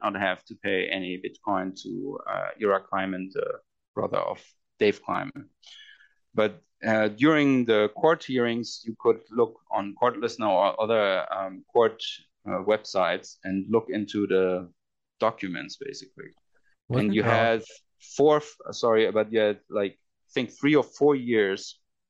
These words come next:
Speaker 1: of witnesses, uh, evidence and claims and counterclaims in court that you can look up. I, I haven't looked into all of the documents, but a good bunch, and I know people who have looked into all the documents, basically.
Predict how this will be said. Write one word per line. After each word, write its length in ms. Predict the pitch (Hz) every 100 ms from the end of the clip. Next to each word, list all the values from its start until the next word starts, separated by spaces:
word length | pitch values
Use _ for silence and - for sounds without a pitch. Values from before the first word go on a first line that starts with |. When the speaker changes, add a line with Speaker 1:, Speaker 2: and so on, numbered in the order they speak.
| _ _ _
Speaker 1:
of 400 | - 107 104 98 - - _
witnesses, 1040 | 110 135 - 107 104 101 95 95 95 - - _ -
uh, 220 | 85 - -
evidence 800 | 107 110 65 62 - - - - -
and 360 | 98 - 92 -
claims 340 | - 101 98 92
and 140 | 92
counterclaims 720 | 113 110 123 - 95 90 92 -
in 120 | - -
court 300 | 107 101 - _
that 140 | 101 92
you 100 | _
can 180 | - 101
look 180 | 98 - 98
up. 120 | - _ _ _ _ -
I, 140 | - -
I 140 | 123
haven't 360 | 127 156 151 123
looked 280 | 131 135 -
into 400 | 110 110 104 - -
all 220 | 123 170
of 120 | 190
the 120 | 165
documents, 500 | 151 147 - 135 131
but 140 | - 110
a 80 | 107
good 160 | 127 - _ -
bunch, 500 | 110 156 - - -
and 320 | 107 107 104 104
I 80 | 101
know 180 | 107 110
people 320 | 117 107 95
who 120 | 101
have 160 | 101 -
looked 220 | 98 -
into 400 | - _ - -
all 220 | - 101 101
the 120 | 98
documents, 580 | - - - - - -
basically. 460 | - - - -